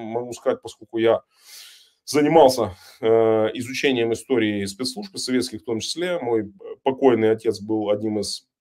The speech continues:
крупнейших, э, специалистов, он собрал огромную библиотеку, которая, к сожалению, вся сгинула в, э, Крыму, мы её не успели вывезти, поэтому она там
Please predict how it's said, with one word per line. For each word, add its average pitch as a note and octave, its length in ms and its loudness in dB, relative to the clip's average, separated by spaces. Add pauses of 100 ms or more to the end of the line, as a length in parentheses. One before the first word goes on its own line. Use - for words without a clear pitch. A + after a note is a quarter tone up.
(640)
крупнейших, B2+ 720 -2
э, G#2+ 440 2
специалистов, C#3+ 720 -4
он A2 100 0
собрал G#2+ 340 2
огромную G2+ 340 0
библиотеку, A2 640 -2 (360)
которая, G#2+ 260 0
к - 40 -10
сожалению, G2+ 480 -4
вся F#2+ 760 0
сгинула F#2+ 640 -2 (100)
в, F#2 60 -14
э, F#2 420 -2
Крыму, E3 500 -4
мы G#2 200 -4
её G2+ 160 0
не G2+ 80 -2
успели G2 320 -4
вывезти, B2 540 -6
поэтому F2+ 360 -6
она F2 180 -6
там E2+ 240 -14